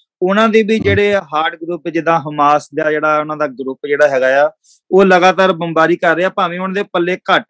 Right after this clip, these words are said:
Speaker 1: ਆ, ਅਹ, ਹਥਿਆਰ ਭਾਵੇਂ ਜ਼ਿਆਦਾ, ਉਹ ਜਿੰਨੇ ਕੁ ਹੈਗੇ ਉਹਨਾਂ ਦੇ ਨਾਲ ਹੀ ਉਹ ਲੜੀ ਜਾਂਦੇ, ਹੁਣ ਵਕਤ ਪਾਇਆ ਪਿਆ ਉਹਨਾਂ ਨੂੰ।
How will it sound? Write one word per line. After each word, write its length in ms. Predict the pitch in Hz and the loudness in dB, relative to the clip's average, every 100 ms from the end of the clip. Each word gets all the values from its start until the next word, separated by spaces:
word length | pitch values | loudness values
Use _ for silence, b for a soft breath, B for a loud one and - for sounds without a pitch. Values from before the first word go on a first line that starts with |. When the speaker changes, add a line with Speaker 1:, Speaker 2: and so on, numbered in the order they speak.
| 165 | -2
Speaker 1:
ਆ, 180 | 180 196 | 0 -2
ਅਹ, 840 | - _ - 175 170 170 170 151 | -8 _ -12 -2 0 0 0 -4
ਹਥਿਆਰ 360 | 151 180 170 170 | -4 2 2 0
ਭਾਵੇਂ 240 | 190 170 | -4 -4
ਜ਼ਿਆਦਾ, 280 | 160 165 175 | -2 -2 0
ਉਹ 160 | 214 214 196 | 0 0 -4
ਜਿੰਨੇ 220 | 156 175 196 | -10 -8 -10
ਕੁ 220 | _ 185 | _ 0
ਹੈਗੇ 140 | 175 | 2
ਉਹਨਾਂ 220 | 208 208 | 2 2
ਦੇ 60 | 220 | -2
ਨਾਲ 220 | 214 196 | 0 2
ਹੀ 60 | 196 | 2
ਉਹ 60 | |
ਲੜੀ 240 | 185 151 139 | 0 -2 -4
ਜਾਂਦੇ, 320 | 127 117 107 | -6 -8 -12
ਹੁਣ 400 | 113 _ 180 180 | -18 _ -6 0
ਵਕਤ 240 | 156 151 131 | 2 0 0
ਪਾਇਆ 240 | 147 139 | 2 4
ਪਿਆ 160 | 113 117 | 2 -2
ਉਹਨਾਂ 160 | 113 | -2
ਨੂੰ। 100 | 127 | -4